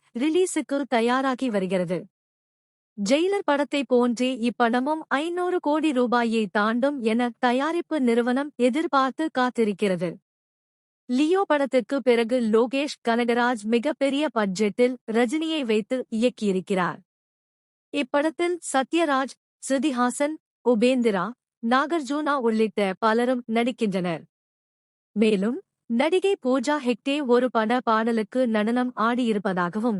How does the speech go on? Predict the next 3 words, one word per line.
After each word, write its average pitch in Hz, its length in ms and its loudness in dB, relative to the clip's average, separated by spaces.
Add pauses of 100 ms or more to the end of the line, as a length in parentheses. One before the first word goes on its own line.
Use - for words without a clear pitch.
தகவல் 254 520 0
வெளியாகியிருக்கிறது. 202 1040 0 (1000)
லோகேஷ் 349 540 2